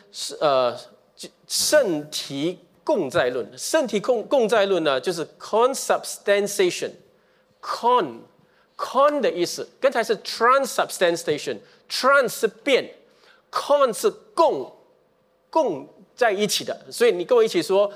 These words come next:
圣体共在论，圣体共在论。所以圣体共在论的意思就是说，那所谓，啊，我们基督的身，肉身的本体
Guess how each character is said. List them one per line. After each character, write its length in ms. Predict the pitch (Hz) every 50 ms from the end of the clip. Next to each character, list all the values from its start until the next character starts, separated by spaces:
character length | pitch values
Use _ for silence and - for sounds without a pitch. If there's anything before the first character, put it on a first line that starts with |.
| - - -
圣 460 | - - - - 311 294 226 190 175
体 400 | 160 - - 160 147 143 151 - -
共 200 | - 262 202 151
在 220 | 143 151 175 143 123
论， 160 | 123 120 104 - - _ _ _ _ _ _ _ _ _
圣 540 | _ - - - - - - 262 240 202 170
体 220 | 160 - 165 139 127
共 280 | - - 240 185 151
在 200 | 131 185 165 135
论。 160 | 131 120 123
所 100 | 143 -
以 40 | 240 214
圣 240 | - - 359 330
体 120 | 269 254 214
共 220 | - 277 254 240
在 140 | 233 262 247
论 160 | 247 247 220
的 80 | 180 180
意 120 | 196 214
思 220 | 202 - 214 175 160
就 100 | 185 196
是 120 | 185 185
说， 320 | 170 175 165 165 196 - - - - - - - - - - - - _
那 200 | - 202 196 160
所 220 | 151 - 208 190 196
谓， 300 | 240 247 226 170 139 - - - - _ _ _ _ _ _ _ _ _ _ _ _ _ _ _ -
啊， 200 | - 170 156 135
我 100 | 123 147
们 160 | 175 214 247 247
基 180 | - - 247 220
督 140 | 247 254
的 400 | 240 226 196 143 - - - - _ _ _ _ _ _ _
身， 400 | - - - 247 240 240 233 - - -
肉 260 | 202 247 285 240 190
身 240 | 180 - - 220 226
的 60 | 190
本 260 | - - 151 139 165 175
体 220 | - - 120 -